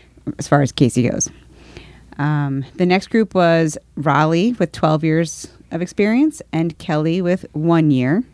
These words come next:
They had one year together. Tyler with twelve years experience.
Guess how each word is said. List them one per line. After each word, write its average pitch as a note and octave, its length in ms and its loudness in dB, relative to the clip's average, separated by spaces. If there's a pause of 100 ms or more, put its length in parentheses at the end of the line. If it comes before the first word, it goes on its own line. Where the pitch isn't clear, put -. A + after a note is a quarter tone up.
(100)
They E3 60 -4
had C#3+ 120 -2
one B2+ 200 -2
year B2 140 -4
together. C#3 480 -4 (1200)
Tyler F#3 680 2
with F3+ 260 -4
twelve F3 380 2
years D3 260 -2
experience. D#3 760 -2